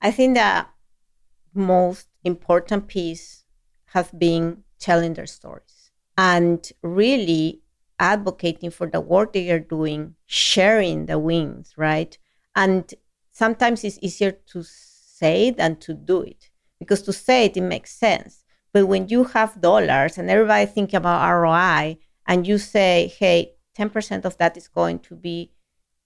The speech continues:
pushing the stories of these engineers," people say, "No, I want to talk about my product A." Safeguarding that and saying, "We need this to be able to get, you know, the effect and the change in perception of what this company is,"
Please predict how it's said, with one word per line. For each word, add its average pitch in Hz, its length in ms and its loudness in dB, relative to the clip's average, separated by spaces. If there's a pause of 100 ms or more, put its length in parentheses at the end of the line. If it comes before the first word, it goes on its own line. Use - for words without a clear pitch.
(160)
pushing 208 500 0
the 156 100 -8
stories 170 560 0
of 165 140 -16
these 165 240 -14
engineers," 165 800 -2
people 180 380 -4
say, 175 220 -4
"No, 190 140 -4
I 185 140 0
want 180 220 -4
to 175 60 -16
talk - 180 -12
about 165 200 -2
my 156 180 -6 (440)
product 151 420 -2
A." - 340 -4 (200)
Safeguarding 175 880 0
that 156 400 -2
and 165 120 -6
saying, 175 460 -2
"We 185 180 -2
need 180 480 -6
this - 360 -12 (100)
to 190 100 -4
be 165 260 -2
able 160 280 -2
to - 240 -20 (120)
get, 156 380 -2 (420)
you 175 100 0
know, 160 340 0
the 156 480 2 (220)
effect - 720 -2 (260)
and 180 160 -2
the 160 80 0
change 180 400 -8
in 185 80 -8
perception 160 800 -6
of 160 100 -10
what 165 240 -4
this - 160 -20
company 165 720 -4
is," - 220 -18